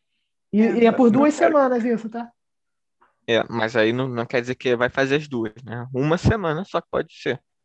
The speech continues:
Speaker 1: Ah, tá, é disponível pras duas, né?
Speaker 2: É.
Speaker 1: É que nem o
Speaker 2: Mas também não
Speaker 1: Poder
Speaker 2: significa
Speaker 1: Supremo,
Speaker 2: que ela
Speaker 1: né?
Speaker 2: tem que fazer, né? Porque aí chega lá, pega o anjo Gil e, e Sara. Pra que que alguém vai, vai querer fazer isso?
Speaker 1: Cara, é engraçado que a gente tá falando ela porque a gente quer muito que a Juliette vá, né?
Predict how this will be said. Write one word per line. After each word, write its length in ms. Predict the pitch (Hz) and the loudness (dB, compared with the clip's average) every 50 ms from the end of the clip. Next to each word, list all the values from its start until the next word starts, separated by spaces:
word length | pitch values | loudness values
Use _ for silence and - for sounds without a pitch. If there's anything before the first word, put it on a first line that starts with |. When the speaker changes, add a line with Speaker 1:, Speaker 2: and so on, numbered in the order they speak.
| _ _ - | _ _ -2
Speaker 1:
Ah, 480 | 220 233 240 247 247 254 254 247 226 226 | 2 2 4 4 4 4 4 4 2 2
tá, 160 | 240 220 214 | 2 2 2
é 40 | 202 | 2
disponível 680 | 180 214 220 - - 254 233 220 220 233 220 214 220 | 0 -2 -4 -2 -4 -4 -2 -2 -2 -4 -4 -4 -6
pras 260 | 208 214 220 220 214 | -6 -6 -6 -6 -6
duas, 300 | 196 196 190 190 185 175 180 | -4 -4 -4 -4 -4 -8 -10
né? 160 | 180 175 175 _ _ _ _ _ _ _ _ _ _ _ _ _ - | -12 -16 -18 _ _ _ _ _ _ _ _ _ _ _ _ _ -20
Speaker 2:
É. 100 | - - - _ _ _ _ _ _ _ _ - | -20 -20 -20 _ _ _ _ _ _ _ _ -16
Speaker 1:
É 80 | 160 | -14
que 120 | 160 - 180 | -10 -8 -8
nem 120 | 185 202 | -6 -6
o 80 | 202 208 | -6 -4
Speaker 2:
Mas 120 | 220 214 | -4 -2
também 220 | 214 214 143 143 151 | -2 0 0 0 0
não 40 | 175 | 0
Speaker 1:
Poder 120 | - - | -2 -4
Speaker 2:
significa 260 | 196 196 202 - 196 | -6 -6 -10 -12 -12
Speaker 1:
Supremo, 200 | 190 190 190 196 185 | -12 -8 -8 -6 -2
Speaker 2:
que 40 | - | -2
ela 80 | 202 | -2
Speaker 1:
né? 40 | 196 | 0
Speaker 2:
tem 120 | - 190 202 | 0 -4 -6
que 80 | - | -4
fazer, 360 | - 226 - 202 180 160 135 | -4 -2 -2 0 2 0 0
né? 160 | 120 113 113 120 | 0 -2 -4 -6
Porque 220 | - _ - - 123 117 - - | -8 _ -8 -4 -4 -2 -4 -2
aí 180 | - 78 80 - - _ | -2 -4 -4 -4 -6 _
chega 240 | - - 117 117 117 | -8 -4 0 2 4
lá, 220 | 113 110 110 117 - _ _ _ | 4 2 0 -2 -8 _ _ _
pega 540 | - 117 110 113 113 110 107 104 104 101 - _ _ _ _ _ _ | -4 -4 -2 0 -2 -2 -2 -4 -6 -10 -14 _ _ _ _ _ _
o 160 | - 107 117 | -4 -4 -4
anjo 240 | 113 113 120 117 117 | -4 -4 -8 -10 -10
Gil 580 | 120 127 123 135 135 147 165 180 185 180 175 175 | -8 -8 -6 -4 -2 -2 -2 -2 -4 -6 -8 -8
e, 460 | 170 165 160 156 147 147 143 - _ _ - _ | -10 -10 -12 -14 -14 -16 -18 -20 _ _ -20 _
e 60 | - 117 | -10 -10
Sara. 300 | - - - 123 110 107 | -4 -2 0 0 0 0
Pra 120 | - - | -2 -6
que 120 | - - - | -10 -10 -18
que 180 | - - 147 139 | -10 -2 0 0
alguém 240 | 135 120 127 123 120 | 2 2 0 -4 0
vai, 300 | 120 117 120 120 123 123 _ _ _ - - - _ _ | 2 2 2 2 0 -6 _ _ _ -20 -20 -20 _ _
vai 140 | - - 113 | -8 -8 -8
querer 300 | - - 123 110 113 113 | -4 -2 0 0 0 -2
fazer 320 | - 107 117 117 113 107 101 | -2 -2 -2 0 0 -2 -2
isso? 320 | 95 - - - - - - _ _ _ _ _ _ - | -2 -8 -6 -4 -4 -4 -4 _ _ _ _ _ _ -8
Speaker 1:
Cara, 160 | 254 240 233 | -4 -2 -2
é 40 | 226 | 0
engraçado 300 | 226 220 220 190 240 233 | 0 0 0 0 0 0
que 40 | 233 | 0
a 40 | 247 | -2
gente 120 | 233 - | -4 -4
tá 100 | - 247 | -4 -4
falando 320 | 240 - 247 247 240 233 | -2 -2 -2 0 2 2
ela 220 | 226 220 220 240 240 | 2 2 2 0 -2
porque 160 | 240 - 254 | -2 -4 -6
a 40 | 240 | -6
gente 240 | 226 254 240 233 - | -4 -6 -12 -8 -2
quer 140 | - 262 | 0 2
muito 280 | 226 214 214 247 254 - | 4 4 4 2 0 -2
que 80 | - - | -6 -8
a 80 | 370 359 | -8 -2
Juliette 480 | - 277 285 226 233 247 - - 254 | 0 2 2 2 2 0 -2 -6 -6
vá, 240 | 233 202 214 214 214 | -6 -6 -6 -6 -6
né? 120 | 208 - | -8 -10